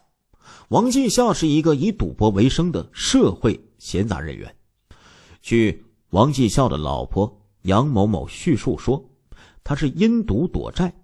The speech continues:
十月三号下午，王继孝在家中被其好友孙和平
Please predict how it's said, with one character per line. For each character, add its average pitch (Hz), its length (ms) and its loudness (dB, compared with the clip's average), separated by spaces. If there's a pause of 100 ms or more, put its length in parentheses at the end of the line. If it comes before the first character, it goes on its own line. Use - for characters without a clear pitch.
(360)
十 - 200 -6
月 78 80 -2
三 90 200 -4
号 76 140 -8
下 69 240 -8
午， 55 140 -20 (380)
王 113 280 0
继 117 240 0
孝 - 460 -4
在 - 180 -6
家 87 220 -2
中 110 200 -4 (240)
被 65 140 -4
其 - 180 -6
好 90 240 -2
友 65 120 -6
孙 123 240 0
和 120 160 2
平 113 360 -2